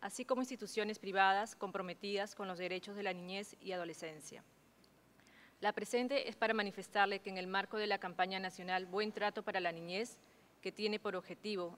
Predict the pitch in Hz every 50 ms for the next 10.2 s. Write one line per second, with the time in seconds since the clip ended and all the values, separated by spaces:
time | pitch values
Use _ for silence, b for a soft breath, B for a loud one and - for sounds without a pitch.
0 | - - 190 190 185 - - 185 165 170 185 190 190 185 185 - - - 196 190
1 | 185 185 175 - 214 202 - 220 214 214 208 190 180 170 190 190 185 - 202 196
2 | - - - 196 185 185 180 - 180 180 - 175 165 - - 202 196 196 196 190
3 | 185 180 175 - - 190 190 196 196 185 175 165 - - 190 190 196 196 202 202
4 | 214 185 170 170 170 165 - - 196 202 214 202 - 226 254 - - B B B
5 | B B B B B B B - - 208 202 190 185 - 185 190 185 185 180 -
6 | - 220 214 208 208 208 202 196 - - 180 165 - 202 196 202 196 190 185 175
7 | 180 190 190 185 - - 196 202 202 - 233 233 233 - - - 202 202 202 208
8 | 208 - 208 180 185 202 220 233 - - - 262 262 226 196 190 180 - 202 196
9 | 202 202 196 196 190 185 - - 196 196 196 190 190 190 180 - 190 185 185 196
10 | 208 226 254 254